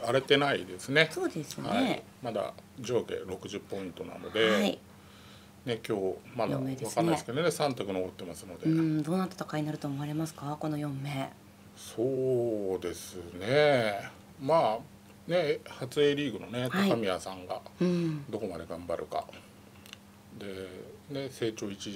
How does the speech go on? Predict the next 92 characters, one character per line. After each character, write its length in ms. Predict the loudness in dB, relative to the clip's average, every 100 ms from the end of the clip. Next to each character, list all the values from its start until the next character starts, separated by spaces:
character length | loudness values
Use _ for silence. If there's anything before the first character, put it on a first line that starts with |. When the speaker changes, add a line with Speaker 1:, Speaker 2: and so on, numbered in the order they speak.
| -8 -8
Speaker 1:
し 120 | -8
い 40 |
竹 300 | -10 -12 -12
石 100 | -12
さ 140 | -14 -18
ん 20 | -16
と 80 |
か 180 | -12 -4
ね。 80 | -2
Speaker 2:
は 60 | 0
い。 140 | -2 -8 -20 -20 -20 -20 -14 -4
Speaker 1:
ま 80 |
あ、 40 | -2
あ 20 |
と 160 | -2 -4
去 140 | -2
年 100 | -2
の 80 | -4 -12
決 220 | -14 -12
勝 160 | -12 -12
の 40 |
方、 120 | -12
松 260 | -10 -10 -8
岡 140 | -8 -10
さ 140 | -6
ん 40 | -2
Speaker 2:
う 20 |
ん。 440 | 2 2 2 0 -6 -16 -20 -16 -8
Speaker 1:
に 140 | -8
対 340 | 0 2 2
す 200 | 0 0
る、 280 | 6 8 6 4 -8
や 60 | -2
っ 40 |
ぱ 80 | -2
り、 60 |
ま 140 | -2 -4
あ、 60 | -8
格 240 | -10 -8
上 80 | -8
と 160 | -8
言 60 | -12
っ 20 |
て 160 | -10 -12
い 20 |
い 20 |
で 80 | -10
し 120 | -10
ょ 20 | -2
う 60 |
ね、 80 | 0
Speaker 2:
は 80 | 4
い。 40 |
Speaker 1:
ル 100 | 4
ミ 100 | 4
さ 120 | 4 -2
ん 120 | -6
が 120 | -8 -4 0
Speaker 2:
う 40 |
ん。 360 | 2 2 2 -4 -8 -14 -18 -20 -20 -10
Speaker 1:
受 100 | -8
け 80 | -6
て 120 | -6
立 240 | -6 -6 -8
つ 40 |
み 80 | -12
た 100 | -10
い 40 |
な 60 | -10
感 200 | -10 -10
じ 80 | -12
で 100 | -12
し 60 | -12
ょ 20 |
う 40 |
か 120 | -10 0
ね。 140 | 0 0
Speaker 2:
そ 40 |
う 80 | -6
で 100 | -14
す 160 | -14
ね。 260 | -8 -8 -6
あ、 160 | -6 -6
色 200 | -4 -4
が 120 | -2 -4
塗 100 | -4
ら 80 |
れ 80 | -2
ま 160 | -2 -4
し 40 |
た 100 | -8
ね。 200 | -10 -10